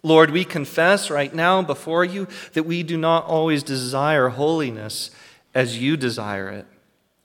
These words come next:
This puts us in a situ-, in situations that are, uh, dangerous, that bring us misery and bring us,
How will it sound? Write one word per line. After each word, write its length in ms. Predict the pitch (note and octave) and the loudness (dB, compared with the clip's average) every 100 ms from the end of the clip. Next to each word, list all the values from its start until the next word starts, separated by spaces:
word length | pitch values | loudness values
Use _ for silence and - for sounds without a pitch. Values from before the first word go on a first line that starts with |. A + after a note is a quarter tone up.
| _ _ - | _ _ 0
This 200 | D#3 - | 0 2
puts 320 | F#3+ F#3+ D3 | 0 0 0
us 240 | A#2 - | -2 -4
in 100 | C#3 | -4
a 80 | C#3 | -4
situ-, 400 | - D#3 - D3+ | -4 -8 -8 -8
in 140 | D3+ | -6
situations 960 | C#3+ E3 - D#3 D#3+ F3 - B2 A#2+ A#2+ | -4 -6 -6 -2 0 0 -2 -8 -10 -4
that 80 | C3+ | 2
are, 320 | C#3+ D#3 D#3+ - - - | 2 2 -2 -10 -18 -4
uh, 80 | D3 | -4
dangerous, 1080 | C3+ E3+ G3 G3+ C3 A2 A#2+ - - - - | -2 -2 0 -2 -4 -12 -12 -10 -10 -10 -2
that 220 | F3 F3 | -2 0
bring 260 | E3+ G3 G3 | 0 2 4
us 240 | C#3 - | 2 0
misery 680 | D#3 F3+ F#3+ F3 C3 A#2 A2+ | 0 2 2 -2 -4 -2 -2
and 200 | A#2 C3 | -2 -2
bring 280 | D#3 F3+ D#3+ | -4 -2 -2
us, 240 | C3+ | -2